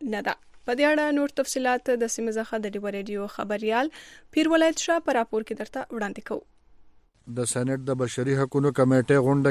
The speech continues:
Speaker 2: کې په هیواد کې د بشري حقوقو صورتحال او د مذهب د سپکاوي قانون غلط کارولو مخه نیولو لپاره د یو تګلارې جوړولو په اړه غور شوی دی. د ام کیو ام زنانه سینیټر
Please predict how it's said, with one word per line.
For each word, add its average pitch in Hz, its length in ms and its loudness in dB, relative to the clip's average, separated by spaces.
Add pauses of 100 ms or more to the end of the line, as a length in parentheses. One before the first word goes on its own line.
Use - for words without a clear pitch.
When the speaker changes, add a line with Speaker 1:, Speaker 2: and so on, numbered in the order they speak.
Speaker 2:
کې 143 160 -2
په 131 120 6
هیواد 127 360 6
کې 147 160 0
د 123 100 2
بشري 127 400 4
حقوقو 147 400 2
صورتحال 135 600 4
او 135 200 2
د 127 140 4
مذهب 147 340 4
د 151 140 4
سپکاوي 135 520 2
قانون 151 360 6
غلط 151 320 4
کارولو 139 440 8
مخه 151 320 4
نیولو 151 360 6
لپاره 156 360 4
د - 20 2 (100)
یو 135 80 4
تګلارې 143 600 2
جوړولو 135 420 4
په 156 120 0 (100)
اړه 160 140 6 (100)
غور 135 320 4
شوی 131 260 2
دی. 131 220 4 (380)
د 127 160 0
ام 127 180 4
کیو 135 180 4
ام 139 100 2
زنانه 131 400 2
سینیټر 139 480 2